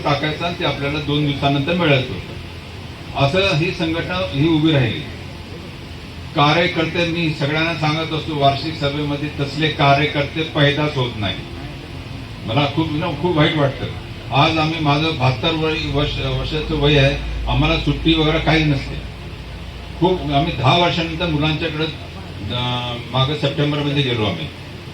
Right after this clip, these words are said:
आणि आम्ही दोन महिन्यासाठी गेलो. मुलं म्हटले, "असं तुम्ही फक्त येता, जसं ना की टूरवर आलाय माणूस, विमान वरनं गेलं आणि विमान आम्ही पाहिलं असं तर." ते म्हटलं, "तुम्ही येऊन राहायचं."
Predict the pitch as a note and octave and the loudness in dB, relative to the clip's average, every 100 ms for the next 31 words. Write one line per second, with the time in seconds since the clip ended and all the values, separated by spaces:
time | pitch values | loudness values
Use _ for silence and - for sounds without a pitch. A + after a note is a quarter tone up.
0 | - - - - C#3 D3 C#3+ D3+ C#3+ D3+ | -12 -12 -12 -6 -2 2 2 2 4 4
1 | D3+ D#3 D3 D#3+ D#3 D#3 D#3 D3 D#3 C#3+ | 4 2 0 0 0 2 2 2 2 2
2 | - C#3+ D3+ D3+ D3 C#3+ - D#3+ D3+ D3+ | 0 0 0 -2 2 6 6 4 0 0
3 | D3 B2+ C#3+ C#3 C#3+ D#3+ D3+ D#3 D#3 D3+ | -4 -2 -2 -2 -2 -2 2 2 2 2
4 | C#3+ C#3+ C#3 C#3 C#3+ C#3 C3+ C#3+ C#3 - | 4 2 2 2 2 -2 0 0 0 -4
5 | - - C3 C3+ D3 D3 C#3+ D3 D3 D#3 | -10 -6 2 4 4 6 6 6 4 4
6 | D3+ D3 C#3+ C#3+ C#3+ C3+ B2 A2+ A#2 - | 4 4 4 4 4 4 4 0 -2 -4
7 | G#2 G2 - - - - - C3+ D3 D3+ | -6 -6 -8 -10 -10 -8 -2 0 2 2
8 | D3+ D#3 D3+ C#3+ C3 C3 | 2 4 4 6 4 4